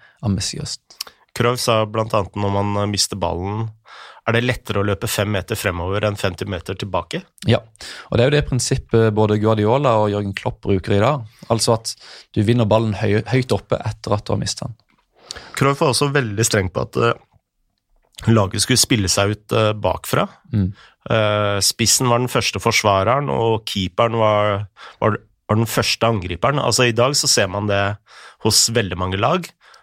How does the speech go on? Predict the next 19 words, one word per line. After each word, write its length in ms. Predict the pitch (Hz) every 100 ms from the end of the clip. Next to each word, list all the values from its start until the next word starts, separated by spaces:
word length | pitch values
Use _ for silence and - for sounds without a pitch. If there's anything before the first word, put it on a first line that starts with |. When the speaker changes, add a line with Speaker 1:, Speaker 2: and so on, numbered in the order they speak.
| -
Speaker 2:
men, 320 | 117 110 113 113
eh, 140 | 110 104
på 100 | 113
den 220 | 104 90
tiden 320 | - 110 160
så 320 | 143 151 151 135
var 260 | 113 107 104
dette 640 | 110 - 95 98 95 90 - _ _ _ - _ _ - 113
ganske 400 | 120 101 - 104
revolusjonerende 1000 | 98 90 92 98 - 104 101 95 95 101
og 160 | 101 104
nytt. 320 | 165 - - -
Speaker 1:
Ja, 200 | 117 -
mye 280 | - 110 107
av 60 | 110
dette 220 | 104 -
kommer 300 | - 104 107
jo 80 | 98
fra 280 | - 98